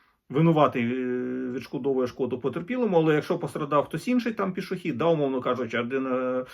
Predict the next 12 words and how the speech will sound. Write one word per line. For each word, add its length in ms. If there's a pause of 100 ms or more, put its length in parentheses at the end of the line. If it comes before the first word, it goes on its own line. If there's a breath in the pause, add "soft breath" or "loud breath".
(240 loud breath)
автомобіль 460
зупинився 480
перед 300
переходом, 580 (1200 soft breath)
інший 360
його, 600 (280)
е, 40
догнав 360
ззаду, 440
і 600
вони 240
обидва 420